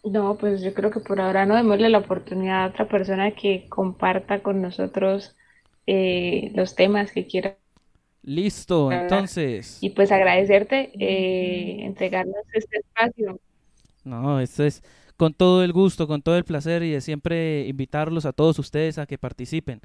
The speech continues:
Speaker 2: Porque recuerden que estamos en ¿dónde? En Espontáneos, un espacio para la conversación.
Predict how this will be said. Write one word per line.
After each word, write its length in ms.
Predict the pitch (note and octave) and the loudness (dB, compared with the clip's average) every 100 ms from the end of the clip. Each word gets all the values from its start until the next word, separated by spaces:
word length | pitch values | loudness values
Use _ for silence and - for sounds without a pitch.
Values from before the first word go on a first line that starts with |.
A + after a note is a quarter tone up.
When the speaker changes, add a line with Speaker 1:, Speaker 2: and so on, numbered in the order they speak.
| _ _ _ _ _ _ _ | _ _ _ _ _ _ _
Speaker 2:
Porque 420 | - D3 C#3 D3 C#3 | 2 2 2 -4 -6
recuerden 640 | C3 - F3+ F3 C#3 B2 _ | -4 2 2 2 -6 -10 _
que 200 | B2+ B2 | -6 -6
estamos 500 | A#2+ D3 D#3+ E3+ C3+ | -6 -8 -6 -8 -10
en 120 | B2 | -6
¿dónde? 420 | D3+ G#3 E3 B2+ | -6 -6 -10 -10
En 120 | - C#3 | -10 -8
Espontáneos, 720 | C3 B2+ B2+ E3+ D3 G#2+ - | -6 -6 -2 0 0 -6 -8
un 100 | C#3+ | -10
espacio 480 | C#3 F3 - A#2+ - | -4 -4 -4 -12 -12
para 160 | - C3 | -8 -6
la 100 | B2+ | -6
conversación. 640 | - B2 - A2 A#2 G2+ | -6 -10 -10 -14 -14 -16